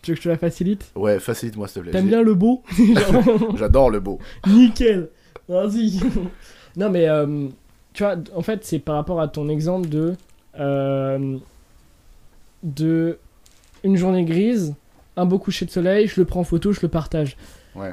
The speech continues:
Speaker 1: Il y a peut-être ce côté-là quand même de... Ouais, de, je sais pas, de partager la beauté de ce monde et se faire un peu, euh, carpe diem, tu vois.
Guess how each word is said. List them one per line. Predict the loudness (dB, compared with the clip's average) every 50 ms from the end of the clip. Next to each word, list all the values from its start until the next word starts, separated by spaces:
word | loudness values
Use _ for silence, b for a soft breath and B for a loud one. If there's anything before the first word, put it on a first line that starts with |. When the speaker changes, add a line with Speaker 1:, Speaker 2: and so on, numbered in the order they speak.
| -4 0
Speaker 1:
Il | 0
y | 2
a |
peut-être | 2 2 2 0
ce | 0 -2
côté-là | -2 -2 0 0 2 2 2 2 2
quand | 0 -2 -2
même | 0 0 0 -2 -2
de... | -2 -2 -2 0 0 -2 -2 -2 -2 -2 -2 -2 -2 -2 -4 -4 -4 -4 -6 -6 -6 -8 -10 -14 _ _ _ _ _ _ _ _ _ _ _ _ -12
Ouais, | -10 -8 -6 -6
de, | -6 -8 -8
je | -10
sais | -12 -12
pas, | -12 -12 -10
de | -8
partager | -8 -8 -6 -4 -2 -2 0 0
la | 0 0
beauté | 0 0 -2 -2 -4
de | -4
ce | -4 -2
monde | 0 0 2 2 2
et | 2
se | 0 -2
faire | -6 -6 -6 -4
un | -6 -6
peu, | -4 -2 -2 0 0 0 -2
euh, | -2
carpe | -4 -6 -6 -4 -4
diem, | -2 0 0 -2 -2
tu | -4 -6 -8
vois. | -10 -10